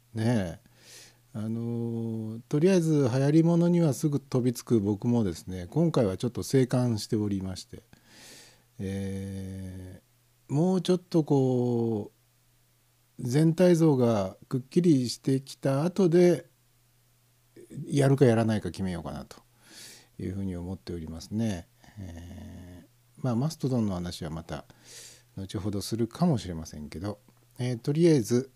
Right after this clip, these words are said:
うー、チャット欄の方に、マックス小川さんの方から、「こんばんは。」あ、どうもこんばんは。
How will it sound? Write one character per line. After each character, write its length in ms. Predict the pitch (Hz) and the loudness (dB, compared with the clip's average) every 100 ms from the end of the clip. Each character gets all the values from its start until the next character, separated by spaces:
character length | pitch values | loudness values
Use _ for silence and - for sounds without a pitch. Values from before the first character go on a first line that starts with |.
| - | -12
う 40 | |
ー、 840 | 104 101 101 98 98 98 98 101 - _ _ _ _ _ _ _ _ _ _ _ - | -8 -6 -6 -6 -6 -8 -8 -10 -14 _ _ _ _ _ _ _ _ _ _ _ -12
チ 100 | - | 0
ャ 40 | 160 | 0
ッ 20 | |
ト 180 | - 202 | 4 4
欄 180 | 165 | 6
の 80 | 120 | 4
方 160 | 104 90 | 0 -4
に、 180 | 82 - _ _ _ _ _ _ | -6 -12 _ _ _ _ _ _
マ 100 | 170 | -2
ッ 20 | |
ク 120 | - | -2
ス 100 | - | 0
小 100 | 135 | 0
川 140 | 107 98 | 2 -2
さ 120 | - | -4
ん 60 | 85 | -8
の 60 | |
方 120 | 151 | -10
か 100 | - | -12
ら、 80 | - | -14
「こ 100 | - | -6
ん 60 | 117 | 0
ば 120 | 160 | 2
ん 40 | 147 | 4
は。」 200 | 139 139 _ | 2 -2 _
あ、 140 | - - - | -20 -20 -12
ど 80 | |
う 20 | 120 | -12
も 100 | 113 | -10
こ 120 | - | -10
ん 40 | |
ば 120 | - | -8
ん 60 | - | -6
は。 200 | 87 - | -6 -8